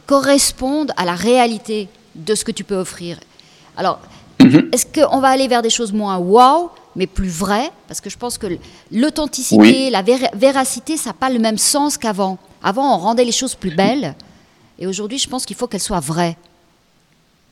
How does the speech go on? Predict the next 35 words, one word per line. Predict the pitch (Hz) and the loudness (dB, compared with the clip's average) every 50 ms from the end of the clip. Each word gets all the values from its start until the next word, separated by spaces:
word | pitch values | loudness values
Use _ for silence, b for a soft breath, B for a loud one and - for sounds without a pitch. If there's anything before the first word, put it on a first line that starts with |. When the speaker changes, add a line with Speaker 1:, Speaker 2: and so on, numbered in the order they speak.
| _ _ - | _ _ 4
Speaker 2:
Exactement, | 117 107 104 104 143 170 - - 135 117 104 113 110 | 6 6 8 6 6 6 6 4 4 6 6 6 6
ouais, | 104 | 4
bah, | 104 - 67 - | 2 0 -4 -4
t'as, | - 90 95 95 | -4 -2 -2 -2
je | - | -4
pense | - 110 107 | -6 -8 -4
que | - | -2
t'as | - | -2
un | 98 95 | -2 0
peu, | 92 101 104 101 101 98 98 95 98 98 95 104 98 98 98 - | 0 -2 0 0 0 0 0 -2 -2 -4 -4 -6 -8 -10 -8 -6
t'as | 104 | -6
un | 101 98 | -6 -6
peu | - 101 104 | -6 -8 -6
tout | - 110 | -4 -4
dit, | 117 135 156 160 127 | -4 -2 0 0 2
hein. | 113 120 127 | 2 0 -2
C'est, | - - 117 110 101 98 101 98 | -4 -4 -2 0 0 0 -2 -4
c'est | - - 104 | -4 -6 -8
cette | 98 - 98 - - 104 104 104 | -6 -6 -8 -6 -4 -2 -2 -2
pub | 98 - - 120 113 | -2 0 -2 0 4
par | - 104 104 | 4 4 6
l'expérience, | 104 101 - - - 107 101 117 131 139 143 - - | 4 4 0 0 -2 0 2 4 4 2 2 0 -4
un | 107 | -12
petit | - - | -16 -18
peu, | - - 104 92 95 | -16 -12 -10 -8 -6
hein. | 107 113 | -6 -8
C'est | - - 101 | -10 -14 -16
ce, | - - - 95 95 95 | -14 -8 -4 -2 -2 -2
Speaker 1:
Ouais. | 98 | -2
Speaker 2:
c'est | 95 127 104 | -4 -6 -10
ce | 95 - | -10 -6
côté | - 104 98 - 107 107 | -6 -4 -2 0 0 0
de, | 101 98 95 95 95 95 | 2 0 0 -2 -2 2
voilà, | 101 107 101 104 110 | 4 6 6 6 6
t-, | - - | 2 -4